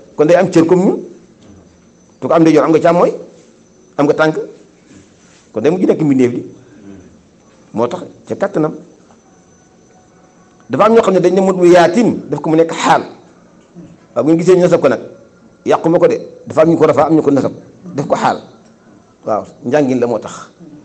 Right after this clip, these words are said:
Dafa am njàng mut wi yaatin, am njàng mut wi yaatun.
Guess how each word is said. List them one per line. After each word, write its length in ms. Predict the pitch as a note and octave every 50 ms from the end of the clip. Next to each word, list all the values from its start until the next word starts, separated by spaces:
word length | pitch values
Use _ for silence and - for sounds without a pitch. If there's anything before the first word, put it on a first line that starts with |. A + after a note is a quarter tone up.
| _ _ _
Dafa 120 | - - D3
am 60 | D3+
njàng 180 | C#3+ C#3+ C#3+ C#3
mut 140 | D3+ D#3+ D#3+
wi 140 | D3+ D3 C#3+
yaatin, 480 | D3 C#3+ B2+ - F3+ G3+ B3 - - - - - - - - _ _ _ _ _ _ _ _ -
am 100 | B2+ C3+
njàng 180 | B2+ C#3+ C#3 C3
mut 120 | D3+ E3 C#3+
wi 80 | C#3 C3
yaatun. 260 | A#2+ G#2 - - E2+